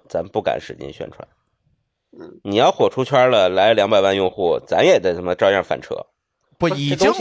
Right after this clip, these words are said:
Speaker 3: 不那个被举报了吗？
Speaker 2: 这东西就不是。
Speaker 1: 对，
Speaker 2: 你要想，
Speaker 1: 所以这
Speaker 2: 起码你，你在，你不会去讲说，哎，我是什么清华博士，怎么怎么样吧，给自己来个背书吧，
Speaker 3: 不是，他
Speaker 2: 对不对？
Speaker 3: 最要命的是李一舟把这俩事儿连在一起了。
Speaker 1: 不。对，他连一起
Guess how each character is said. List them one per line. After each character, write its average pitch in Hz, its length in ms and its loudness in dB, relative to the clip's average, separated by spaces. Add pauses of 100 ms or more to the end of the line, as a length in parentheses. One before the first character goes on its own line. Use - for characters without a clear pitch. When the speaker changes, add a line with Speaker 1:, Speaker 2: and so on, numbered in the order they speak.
Speaker 3:
不 190 180 0
那 196 220 0
个 147 160 0
被 170 240 0
举 135 200 -8
报 143 180 4
了 123 100 2
吗？ 98 260 -6 (460)
Speaker 2:
这 147 60 -20
东 - 40 -20
西 - 60 -20
就 - 20 -
不 131 100 -14
是。 - 120 -18 (100)
Speaker 1:
对， 120 280 4
Speaker 2:
你 101 60 2
要 202 200 4
想， - 0 -
Speaker 1:
所 139 140 0
以 123 40 2 (100)
这 82 60 -6
Speaker 2:
起 233 220 -4
码 185 240 2
你， 139 360 -8 (100)
你 135 220 -8
在， 165 220 0 (220)
你 123 120 -12
不 120 200 -14
会 156 180 -2
去 143 160 -8
讲 - 320 -6
说， 127 220 -2
哎， 123 180 -2
我 110 300 -6
是 123 240 -6
什 117 160 -16
么 123 120 -2
清 127 220 -6
华 135 100 -2
博 113 220 -6
士， 127 220 -6
怎 95 100 -14
么 113 80 -12
怎 117 80 -10
么 110 80 -10
样 117 160 -4
吧， 98 340 -4
给 110 140 -12
自 127 100 -14
己 120 60 -6
来 104 140 -2
个 147 80 0
背 143 160 -4
书 135 180 -10
吧， 165 120 0
Speaker 3:
不 - 40 0
是， 202 60 2
他 254 160 2
Speaker 2:
对 - 40 -6
不 - 20 -20
对？ - 40 -10
Speaker 3:
最 247 140 -4
要 165 180 2
命 156 180 -6
的 117 220 0
是 151 160 -6
李 113 160 -8
一 131 80 -2
舟 180 140 0
把 123 100 2
这 180 160 -2
俩 92 140 0
事 143 100 -2
儿 135 60 0
连 113 120 -2
在 151 120 0
一 151 100 -4
起 90 200 -12
了。 76 220 -4 (720)
Speaker 1:
不。 - 180 -8
对， 78 160 -4
他 - 100 -8
连 127 220 -2
一 - 20 -6
起 - 220 -14